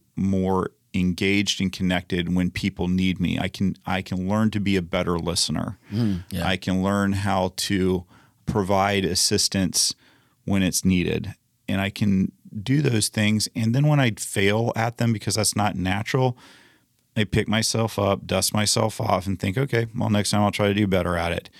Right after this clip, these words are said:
Speaker 1: The other thing that I'm trying to grow in is not, is not telling other people that they have to be a certain way, that they have to do
Speaker 2: Mm.
Speaker 1: something,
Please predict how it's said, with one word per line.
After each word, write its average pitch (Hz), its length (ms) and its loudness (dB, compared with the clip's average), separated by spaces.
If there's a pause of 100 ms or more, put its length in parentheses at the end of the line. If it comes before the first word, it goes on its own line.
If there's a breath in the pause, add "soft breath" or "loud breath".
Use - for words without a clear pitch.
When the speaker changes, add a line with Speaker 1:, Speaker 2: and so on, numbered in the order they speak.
(420 loud breath)
Speaker 1:
The 107 200 4
other 175 180 4
thing 139 240 4
that 113 80 4
I'm 107 160 4
trying 107 240 0
to 98 80 2
grow 101 320 4
in 101 180 4
is 98 240 2
not, 101 280 2
is 98 260 0
not 101 300 0
telling 101 320 0
other 101 180 2
people 90 320 -6
that 90 160 -4
they 90 320 -4 (400 soft breath)
have - 420 -4
to 101 120 -2
be 95 180 0
a 92 60 0
certain 92 400 -2
way, 90 380 -4 (140)
that 98 140 -4
they 92 120 -2
have 98 360 -4
to 98 80 -12
do 92 160 -4
Speaker 2:
Mm. 104 60 0
Speaker 1:
something, 92 480 -2